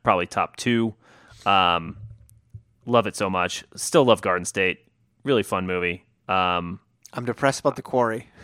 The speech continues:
Speaker 1: Yeah, 'cause, uh, I, I mean, I remember in the movie they even talked about how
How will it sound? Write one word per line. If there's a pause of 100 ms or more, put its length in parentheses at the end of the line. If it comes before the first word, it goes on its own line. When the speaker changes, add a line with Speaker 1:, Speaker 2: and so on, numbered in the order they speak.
(720)
Speaker 1:
Yeah,
'cause,
uh,
I,
I
mean,
I
remember
in
the
movie
they
even
talked
about
how